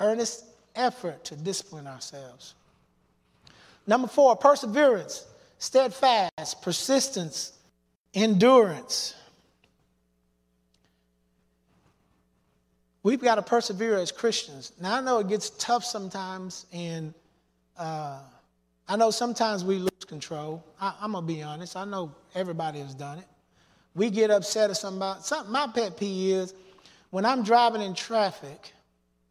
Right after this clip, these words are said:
and we're standing still in traffic and we're inching by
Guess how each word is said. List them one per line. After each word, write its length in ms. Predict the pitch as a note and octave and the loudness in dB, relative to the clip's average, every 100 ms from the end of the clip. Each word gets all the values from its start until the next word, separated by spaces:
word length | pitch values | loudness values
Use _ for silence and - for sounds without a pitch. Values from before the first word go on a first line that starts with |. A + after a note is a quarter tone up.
| _ _ _ _ _ | _ _ _ _ _
and 180 | E3+ E3+ | -10 -2
we're 200 | G3+ A#3+ | 2 2
standing 520 | - - A3+ A3 G3+ | 2 -2 -4 -4 -6
still 380 | E3+ - G#3+ G3+ | -8 -6 -4 -4
in 140 | E3+ D#3+ | -6 -8
traffic 560 | - G3+ D#3+ - D3 | -2 -2 -2 -10 -14
and 140 | D#3 F3 | -8 -4
we're 180 | G#3+ G#3+ | -4 -4
inching 440 | G#3+ G3+ - F3+ E3+ | -8 -8 -8 -10 -6
by 360 | F#3 D3 C3 | -6 -6 -12